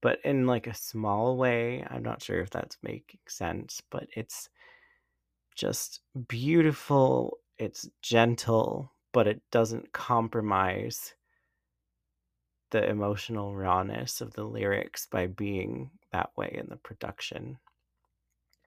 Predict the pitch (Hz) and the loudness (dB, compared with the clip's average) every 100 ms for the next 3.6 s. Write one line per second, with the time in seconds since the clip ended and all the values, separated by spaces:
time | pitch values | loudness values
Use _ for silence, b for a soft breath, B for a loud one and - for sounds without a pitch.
0 | _ B B B B B B _ _ _ | _ B B B B B B _ _ _
1 | _ _ _ _ 139 131 - 160 196 196 | _ _ _ _ -2 0 6 8 8 6
2 | 143 - - _ _ _ _ _ _ _ | 2 0 -2 _ _ _ _ _ _ _
3 | 123 120 123 110 107 - | 2 2 0 -2 -4 -12